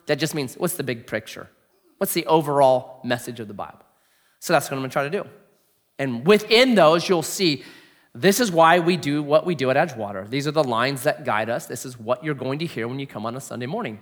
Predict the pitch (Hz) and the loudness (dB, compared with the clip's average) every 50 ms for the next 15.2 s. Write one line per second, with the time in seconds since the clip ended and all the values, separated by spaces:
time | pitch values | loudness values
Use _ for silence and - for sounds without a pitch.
0 | _ _ _ 147 131 - 135 127 - 139 - 110 104 113 123 - - - - - | _ _ _ -8 -8 -8 -10 -12 -12 -12 -10 -8 -8 -8 -10 -12 -14 -18 -18 -16
1 | - - - - - - _ _ _ _ _ - 127 175 285 - _ _ _ _ | -18 -18 -18 -20 -20 -20 _ _ _ _ _ -8 -8 -8 -8 -12 _ _ _ _
2 | - 190 156 - - - _ _ _ _ _ - 226 202 214 196 175 - - 147 | -8 -8 -8 -8 -20 -20 _ _ _ _ _ 4 4 4 4 0 0 0 0 -2
3 | 107 - - - - - _ _ _ _ _ _ _ _ _ _ _ _ _ _ | -4 -4 -10 -18 -20 -20 _ _ _ _ _ _ _ _ _ _ _ _ _ _
4 | _ _ _ _ _ - 139 143 147 151 135 - 214 220 220 220 196 156 147 156 | _ _ _ _ _ -4 -2 -2 -2 -2 2 4 4 4 6 6 2 2 2 -2
5 | 107 - - - - - _ _ _ _ _ _ _ _ _ _ _ _ _ _ | -2 -2 -10 -14 -14 -18 _ _ _ _ _ _ _ _ _ _ _ _ _ _
6 | _ _ _ _ _ _ - 131 120 190 196 208 196 175 156 180 180 180 180 170 | _ _ _ _ _ _ -18 -4 4 6 8 8 8 6 6 6 6 6 8 6
7 | 165 156 - - 127 113 101 - - - _ _ _ _ _ _ _ _ _ _ | 4 2 2 -2 -6 -6 -6 -8 -14 -20 _ _ _ _ _ _ _ _ _ _
8 | _ _ _ _ _ _ _ _ _ _ _ _ _ _ _ _ _ _ _ _ | _ _ _ _ _ _ _ _ _ _ _ _ _ _ _ _ _ _ _ _
9 | _ _ _ _ _ _ _ _ _ _ _ _ _ _ _ _ _ _ _ _ | _ _ _ _ _ _ _ _ _ _ _ _ _ _ _ _ _ _ _ _
10 | _ _ _ _ _ _ _ _ _ _ _ _ _ _ _ _ _ _ _ _ | _ _ _ _ _ _ _ _ _ _ _ _ _ _ _ _ _ _ _ _
11 | _ _ _ - - 180 190 175 165 180 240 294 285 269 285 220 - 226 220 202 | _ _ _ 0 2 2 2 2 4 6 6 6 6 4 0 0 2 2 2 2
12 | 196 185 - 202 190 185 - - 170 160 - 147 127 - - - - - _ _ | 2 4 6 4 4 6 4 2 2 2 2 0 0 -2 -4 -14 -18 -20 _ _
13 | _ _ _ _ _ _ _ _ _ _ _ _ _ _ _ _ _ _ _ _ | _ _ _ _ _ _ _ _ _ _ _ _ _ _ _ _ _ _ _ _
14 | _ _ _ _ _ _ - 180 165 139 120 196 202 226 240 254 214 175 165 143 | _ _ _ _ _ _ -2 0 0 2 6 6 8 10 8 8 6 2 0 0
15 | 127 - - | 0 -4 -12